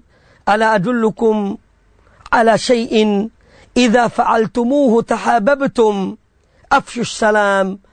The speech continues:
bainakum." Maukah kalian, aku beritahukan kepada kalian suatu amal yang apabila kalian lakukan,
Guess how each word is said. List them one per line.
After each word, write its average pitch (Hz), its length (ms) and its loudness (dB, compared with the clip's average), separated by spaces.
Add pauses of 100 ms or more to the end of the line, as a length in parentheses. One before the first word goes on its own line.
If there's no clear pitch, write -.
bainakum." 196 720 0 (420)
Maukah 254 360 0
kalian, 226 640 0 (400)
aku 226 160 0
beritahukan 247 600 0
kepada 214 280 0
kalian 214 600 0 (240)
suatu - 360 -2
amal 208 480 0 (480)
yang 220 240 4
apabila 233 520 2
kalian 226 360 0
lakukan, 202 640 0